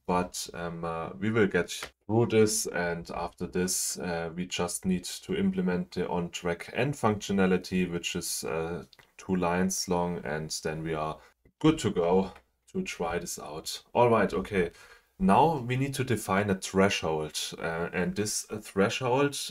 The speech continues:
um, uh, needs to be around our current progress, so that the user can just tap on the current progress, where the current progress ends, and there you need a little threshold, a minus threshold and a, a plus threshold,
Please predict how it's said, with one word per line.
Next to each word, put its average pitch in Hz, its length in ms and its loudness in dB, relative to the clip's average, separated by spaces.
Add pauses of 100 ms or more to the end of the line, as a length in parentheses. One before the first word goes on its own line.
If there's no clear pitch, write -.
um, 90 320 0
uh, 90 200 0 (340)
needs 107 320 0
to 107 160 -6
be 104 240 0
around 92 840 0
our 98 300 4
current 104 460 0
progress, 90 560 -2
so 87 300 -2
that 90 180 0
the 87 100 -6
user 110 540 0 (320)
can 92 320 0
just - 720 -2
tap 110 300 -2 (440)
on 92 160 2
the 95 80 -2
current 104 500 -2
progress, 120 840 -2 (100)
where 90 220 0
the 92 120 -2
current 95 440 0
progress 90 500 -2
ends, 120 420 0 (280)
and 90 180 0
there 98 160 6
you 98 160 2
need 98 240 2
a 95 80 2
little 92 240 2
threshold, 110 760 2 (120)
a - 80 -2
minus 98 440 0
threshold 98 600 2
and 85 200 0
a, 82 560 0
a 80 40 -4
plus 101 400 2
threshold, 104 640 0